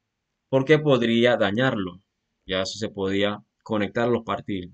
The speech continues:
los conectores, apretando el adaptador. La unión de potencia, comenzando la lubricación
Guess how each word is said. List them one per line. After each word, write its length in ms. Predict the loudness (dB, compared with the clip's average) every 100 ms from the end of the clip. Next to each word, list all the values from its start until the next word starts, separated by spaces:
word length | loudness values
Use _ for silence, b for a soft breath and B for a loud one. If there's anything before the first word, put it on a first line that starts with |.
| -14
los 160 | -12
conectores, 540 | -8 -8 -6 -8 -8 -12 -4
apretando 720 | -2 2 2 4 4 2 0
el 180 | 0 0
adaptador. 540 | 0 0 0 2 0 -6 _ _ B B B B
La 240 | 2 4
unión 320 | 6 4 6 4
de 120 | 4
potencia, 760 | 0 4 4 4 0 -2 -4 _ -2
comenzando 640 | 0 2 0 -2 -2 0
la 140 | 2 2
lubricación 800 | 0 -4 -6 -6 -4 -4 -6